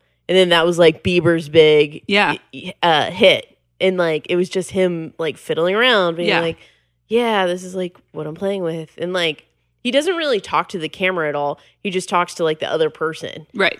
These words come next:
Speaker 1: And, like, you kinda see almost, like, how his brain works.
Speaker 2: So you're just kinda like a fly on the wall
Speaker 1: Totally.
Speaker 2: watching.
Speaker 1: And it's, it's just really, really cool that it's,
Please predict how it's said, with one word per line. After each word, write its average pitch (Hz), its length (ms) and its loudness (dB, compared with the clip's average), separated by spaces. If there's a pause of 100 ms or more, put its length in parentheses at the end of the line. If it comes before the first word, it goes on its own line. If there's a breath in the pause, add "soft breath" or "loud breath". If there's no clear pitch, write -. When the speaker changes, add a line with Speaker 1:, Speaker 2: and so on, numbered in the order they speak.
Speaker 1:
And, 180 140 -2
like, 165 200 0
you 180 80 -14
kinda 202 260 -8
see 190 280 -6
almost, 247 240 -6
like, 240 200 -4
how 175 200 -2
his 170 180 -4
brain 147 400 -4
works. - 300 -10
Speaker 2:
So 226 60 -2
you're 208 60 2
just 208 100 -6
kinda 208 160 2
like 202 120 0
a 175 60 -8
fly 180 260 2
on 160 120 0
the 156 80 -4
wall - 320 -4
Speaker 1:
Totally. 180 300 4 (100)
Speaker 2:
watching. - 160 -6
Speaker 1:
And 185 380 2
it's, 180 280 -6
it's 185 180 -2
just 196 300 -6
really, 175 280 -2
really 160 580 -4 (220)
cool 131 480 -4
that 175 140 0
it's, - 360 -6